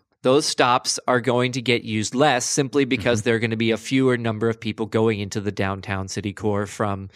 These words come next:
Speaker 1: if you're in Raleigh, from, you know, Blue Ridge Road, from the northern, uh, part of the bus route. So it would make sense to say, "Well, let's pull in that footprint and make more stops,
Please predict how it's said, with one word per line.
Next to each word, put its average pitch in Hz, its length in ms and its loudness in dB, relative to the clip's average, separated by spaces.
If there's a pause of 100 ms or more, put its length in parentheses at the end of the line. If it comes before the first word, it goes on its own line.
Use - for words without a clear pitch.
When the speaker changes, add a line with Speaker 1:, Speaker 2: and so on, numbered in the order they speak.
(120)
Speaker 1:
if - 180 -6
you're 107 160 0
in 104 140 -4
Raleigh, 123 400 4
from, 110 480 -2 (260)
you 117 120 -6
know, 101 180 -4 (200)
Blue 113 300 0
Ridge 104 300 -2
Road, 107 260 -8 (240)
from 113 220 0
the 113 100 2
northern, 117 680 0 (260)
uh, 110 220 0
part 113 420 2
of 107 180 0
the 104 80 -2
bus 101 300 -4
route. 104 200 -4 (280)
So 156 560 4 (260)
it 185 260 4
would 170 180 4
make 185 200 4
sense 226 380 2
to 170 100 0
say, 165 240 6
"Well, 202 240 6
let's 208 240 4
pull 190 300 6
in 156 400 4 (320)
that 139 400 4
footprint 120 600 6 (160)
and 131 240 4
make 127 240 4
more 151 220 6
stops, - 720 2